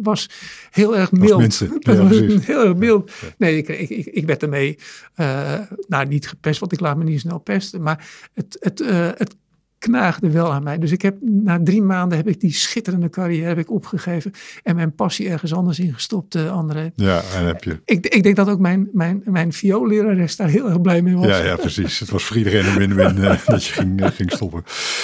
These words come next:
Speaker 2: Goed, eh, apropos stoppen. Eh, we komen langzamerhand ook aan het einde van deze, van deze podcast. Eh, time flies. Ik had eigenlijk nog een heleboel andere vragen voor, aan je willen stellen. Ehm, als jij een slotboodschap, eh, mag geven aan de, aan de luisteraars, wat, wat is dan, wat zou je dan mee willen geven?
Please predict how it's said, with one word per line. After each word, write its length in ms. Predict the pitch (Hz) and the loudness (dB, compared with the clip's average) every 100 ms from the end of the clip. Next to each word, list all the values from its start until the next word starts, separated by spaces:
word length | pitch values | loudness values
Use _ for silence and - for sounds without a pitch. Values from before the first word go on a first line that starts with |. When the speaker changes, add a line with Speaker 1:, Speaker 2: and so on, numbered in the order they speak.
| - - | -8 -2
Speaker 2:
Goed, 240 | - 120 180 | 2 2 2
eh, 200 | - 123 - | 0 -2 0
apropos 460 | 147 - 135 135 - | -2 -2 2 2 2
stoppen. 300 | 160 156 180 | 0 0 0
Eh, 60 | 139 120 120 123 117 127 | 0 0 2 2 2 2
we 80 | 120 | 0
komen 220 | - 135 123 | 2 4 4
langzamerhand 400 | 120 131 117 131 | 2 2 2 2
ook 120 | 127 | 2
aan 100 | 117 | 2
het 100 | 113 | 2
einde 280 | 127 117 107 | 2 2 2
van 160 | 127 | 0
deze, 380 | 110 104 - 104 | 2 2 0 -2
van 140 | - 104 | -2 -2
deze 260 | 104 101 95 - | -2 0 -2 -2
podcast. 580 | 135 - 123 - - | -6 -2 -4 -4 -6
Eh, 60 | 104 | -6
time 260 | - 113 90 | -4 -4 -2
flies. 220 | 101 107 | -2 -2
Ik 80 | - | -2
had 120 | - | -2
eigenlijk 120 | 113 | 0
nog 80 | 107 | 0
een 60 | 101 | 0
heleboel 220 | 123 110 | 0 -2
andere 200 | 120 104 | -2 -2
vragen 300 | - 107 - | -2 -4 -4
voor, 200 | 147 139 | -8 -4
aan 100 | 107 | -2
je 60 | |
willen 160 | 104 95 | -2 -4
stellen. 260 | - 104 110 - - - - - - | -4 -6 -8 -12 -12 -12 -12 -12 -10
Ehm, 520 | - 123 120 120 117 107 - - - | 0 4 6 4 2 -2 -6 -14 -10
als 340 | - - 156 | -10 -2 0
jij 100 | 165 | 2
een 60 | 143 | 0
slotboodschap, 1160 | - 160 147 - 156 95 117 110 - 92 - - 131 | 0 -2 -2 -10 -8 0 0 0 0 -4 -4 -6 -2
eh, 140 | 95 | 0
mag 360 | 92 92 - - | 0 0 -2 0
geven 280 | 104 92 | 0 2
aan 100 | 92 | 0
de, 120 | 90 98 | 0 -2
aan 100 | 92 | 0
de 80 | |
luisteraars, 480 | 92 87 - 90 73 | 0 0 -2 -4 -6
wat, 180 | - - | -8 -6
wat 160 | 117 110 | -4 -4
is 120 | 92 | -2
dan, 240 | 107 110 | 0 0
wat 140 | 107 - | -2 0
zou 160 | 117 | 2
je 60 | 107 | 2
dan 120 | 101 | 2
mee 180 | 104 101 | 2 0
willen 180 | 92 78 | 0 -2
geven? 360 | 82 71 73 | -4 -4 -8